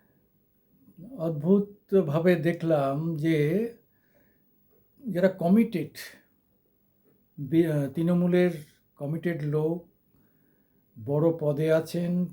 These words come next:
খুব শক্তিশালী, আর্থিক দিক থেকে বলবান, তাদের বন্ধুবান্ধবরাও তাদের পাশে বসেই বলছে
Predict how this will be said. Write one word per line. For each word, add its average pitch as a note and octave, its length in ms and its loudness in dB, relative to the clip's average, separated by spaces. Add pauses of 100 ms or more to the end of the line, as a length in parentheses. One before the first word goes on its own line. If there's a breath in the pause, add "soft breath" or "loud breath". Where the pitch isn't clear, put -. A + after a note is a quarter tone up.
খুব F#3+ 240 0
শক্তিশালী, E3+ 840 -6
আর্থিক D3+ 520 -8
দিক - 200 -14
থেকে D#3+ 180 -6
বলবান, D3+ 560 -2 (1800 soft breath)
তাদের F3 480 2
বন্ধুবান্ধবরাও F#3+ 1080 2
তাদের F3 260 -2
পাশে E3+ 320 -6
বসেই F3+ 340 -2
বলছে D3 560 -6